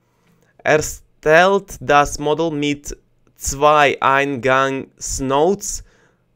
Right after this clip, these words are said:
zwei Mitte Snodes und einer Ausgang Snode. Num inner zwei. Gleich zwei. Num inner gleich zwei. Model die Sequenz-,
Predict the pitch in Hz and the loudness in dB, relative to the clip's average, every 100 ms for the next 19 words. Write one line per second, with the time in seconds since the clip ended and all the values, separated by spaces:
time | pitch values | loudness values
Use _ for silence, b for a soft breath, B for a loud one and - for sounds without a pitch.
0 | _ - - 117 139 151 165 156 147 135 | _ -20 -10 -4 4 6 6 4 2 -4
1 | 143 147 151 147 - 139 135 123 - 143 | -4 -2 -2 -6 -2 0 0 -2 -4 -4
2 | 131 139 170 185 185 - - _ _ _ | 0 2 2 0 -6 -10 -12 _ _ _
3 | _ 147 165 175 - 147 151 160 156 - | _ -2 0 -2 -2 0 2 0 -2 2
4 | 139 143 143 120 127 139 143 - - 143 | 2 4 0 -2 0 0 -2 -6 -10 -2
5 | 143 131 - - - _ _ _ - 147 | 0 0 -2 -10 -20 _ _ _ -6 -2
6 | 165 165 - 151 185 202 202 190 - _ | -2 -4 -4 -4 -2 -2 -2 -4 -16 _
7 | _ - 135 143 135 76 - - - - | _ -10 0 4 4 2 -4 -14 -18 -20
8 | _ _ _ _ _ _ _ _ _ _ | _ _ _ _ _ _ _ _ _ _
9 | _ _ - 131 147 165 175 - - - | _ _ -10 2 6 6 4 -4 -10 -2
10 | 143 117 101 151 160 165 190 185 - 131 | 2 2 2 -4 -4 -6 -6 -6 -8 -4
11 | 139 151 151 - _ - - 127 117 65 | 0 0 0 -6 _ -18 -8 -2 -2 -2
12 | - _ _ _ _ _ _ _ - 165 | -12 _ _ _ _ _ _ _ -4 0
13 | 202 208 156 156 180 170 - - - 139 | 4 4 2 -4 -4 -4 -4 -4 -4 -4
14 | 143 151 147 - | 0 2 2 -4